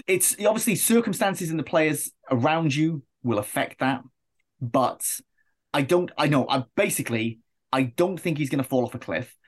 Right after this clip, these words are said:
I do think he's regressed. He's not the, he's not, he's nowhere near peak Rodgers, but you don't need peak Rodgers to win if you've got a really good defense, which the Jets have, smart coaches, which they have,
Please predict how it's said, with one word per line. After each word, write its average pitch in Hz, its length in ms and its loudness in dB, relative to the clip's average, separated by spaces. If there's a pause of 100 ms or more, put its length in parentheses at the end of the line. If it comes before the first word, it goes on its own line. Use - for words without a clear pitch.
(240)
I 127 140 4
do 143 340 0
think 160 240 -2
he's 131 200 0
regressed. - 460 -8 (180)
He's 131 240 4
not 147 400 2
the, 147 380 2
he's 127 260 0
not, 165 220 0 (280)
he's 131 200 -2
nowhere 165 360 4
near 143 260 0
peak - 360 -6
Rodgers, 92 580 -6 (640)
but 139 100 4
you 135 120 6
don't 170 240 2
need 151 240 2 (200)
peak - 300 -6
Rodgers 113 560 -2 (100)
to 120 100 -4
win 110 400 -2
if 117 180 -8
you've 117 200 -2
got 127 300 2
a 110 80 -4
really 117 280 2
good 135 200 0
defense, - 680 -4 (200)
which - 160 -14
the - 80 -16
Jets 104 240 -6
have, - 220 -12 (380)
smart 127 500 2
coaches, 104 560 -4 (100)
which - 260 -6
they 104 120 -2
have, 95 300 -8